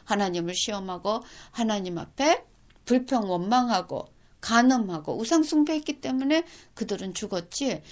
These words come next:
이스라-, 아, 저, 에집트로 돌아가자 했기 때문에 그렇지, 하나님의 보살피심과 하나님의 공급이 부족해서, 아니면은 하나님이 신실하지 못해서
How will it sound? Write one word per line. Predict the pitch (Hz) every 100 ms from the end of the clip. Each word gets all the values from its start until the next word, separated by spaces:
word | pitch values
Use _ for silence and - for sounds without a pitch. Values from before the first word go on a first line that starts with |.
| - 233
이스라-, | 254 254 339 339 -
아, | 190
저, | 180 143 - _ _ _ _ _ -
에집트로 | 226 277 415 - - 247
돌아가자 | - 185 285 466 453 330
했기 | 233 190 -
때문에 | 165 160 147
그렇지, | 151 127 127 - - _ _ _ _ _ _ _ _ _ - _ _ _ _ _ _ - -
하나님의 | - 359 339 311 262 226 220
보살피심과 | 190 208 208 202 196 - 180 180 262 - -
하나님의 | 302 294 247 202 214 214
공급이 | 202 220 208 220 254 320 - - - - - - _ - - -
부족해서, | 269 269 330 - 208 - 151 - _
아니면은 | - 202 196 185 190 233 403 - _ _ _ _ _ _
하나님이 | - 247 202 175 185
신실하지 | 220 330 311 285 233 220
못해서 | 226 165 - 220 220 196